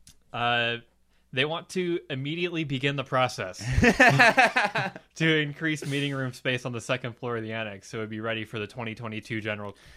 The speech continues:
Speaker 1: General Assembly, which
Speaker 2: Because
Speaker 1: begins
Speaker 2: it's
Speaker 1: in January.
Speaker 2: twenty twenty-two General Assemb-,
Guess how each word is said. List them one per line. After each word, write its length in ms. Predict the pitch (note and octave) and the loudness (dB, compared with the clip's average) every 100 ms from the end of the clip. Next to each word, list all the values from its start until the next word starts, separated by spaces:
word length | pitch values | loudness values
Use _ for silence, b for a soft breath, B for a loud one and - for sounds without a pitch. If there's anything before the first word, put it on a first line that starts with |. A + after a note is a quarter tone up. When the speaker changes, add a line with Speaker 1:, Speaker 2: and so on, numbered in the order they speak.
| - | -12
Speaker 1:
General 240 | A2 G#2 | -10 -8
Assembly, 400 | G2 A#2 G#2 G2 | -8 -6 -6 -6
which 80 | G2+ | -6
Speaker 2:
Because 200 | G#2+ G#2 | -4 -4
Speaker 1:
begins 180 | A2+ G2 | -6 -8
Speaker 2:
it's 120 | F#2+ | -10
Speaker 1:
in 60 | G#2+ | -12
January. 200 | G2+ G2 | -12 -8
Speaker 2:
twenty 240 | C#3 C3 | -6 -4
twenty-two 440 | C3+ C#3+ C3+ C3+ C3+ | -4 -2 -4 -2 -2
General 280 | C3+ C3 C3 | 0 -2 -4
Assemb-, 320 | C#3+ C#3 | -6 -8